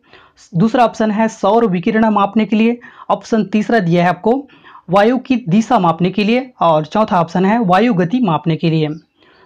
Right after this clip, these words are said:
तो इसका सही आंसर हो जाएगा ऑप्शन चौथा, वायु की गति मापने के लिए एनीमोमीटर का उपयोग किया जाता है। अगला क्वेश्चन देखते हैं। अगला क्वेश्चन दिया है आपको, अगला क्वेश्चन दिया है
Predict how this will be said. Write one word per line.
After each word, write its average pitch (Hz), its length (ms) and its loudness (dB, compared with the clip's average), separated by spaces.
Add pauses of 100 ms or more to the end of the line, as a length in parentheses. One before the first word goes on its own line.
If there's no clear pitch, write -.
तो 220 60 0
इसका 220 240 0
सही 220 260 -2
आंसर 196 260 0
हो 190 100 0
जाएगा 202 280 2
ऑप्शन 170 340 0
चौथा, 190 320 -2 (360)
वायु 202 320 2
की 247 160 0
गति 196 240 0
मापने 180 340 -2
के 202 120 -2
लिए 208 280 0 (240)
एनीमोमीटर 233 720 2
का 214 180 0
उपयोग 233 460 -2
किया 175 180 0
जाता 160 280 0
है। 156 300 0 (1000)
अगला 262 180 2
क्वेश्चन 208 360 0
देखते 170 220 -2
हैं। 220 220 0 (1500)
अगला 233 220 0
क्वेश्चन 247 360 0
दिया 185 200 0
है 180 40 0
आपको, 175 280 -2 (3500)
अगला 240 220 2
क्वेश्चन 196 340 -2
दिया 190 160 2
है 226 200 0